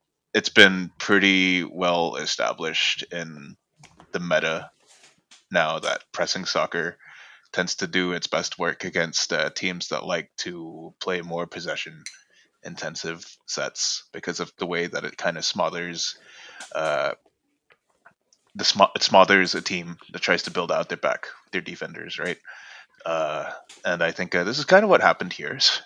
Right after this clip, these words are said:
especially on that third goal, which was, uh, kind of, kinda wild,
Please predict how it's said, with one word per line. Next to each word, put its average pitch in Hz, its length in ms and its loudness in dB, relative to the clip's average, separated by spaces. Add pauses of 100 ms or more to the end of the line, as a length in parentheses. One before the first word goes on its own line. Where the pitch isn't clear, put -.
especially 139 440 8
on 127 120 10
that 92 260 10
third 87 300 2
goal, 107 280 2
which 90 160 -6
was, 85 180 -4
uh, 85 300 -4 (100)
kind 120 220 4
of, - 320 0 (760)
kinda 139 220 10
wild, 85 380 2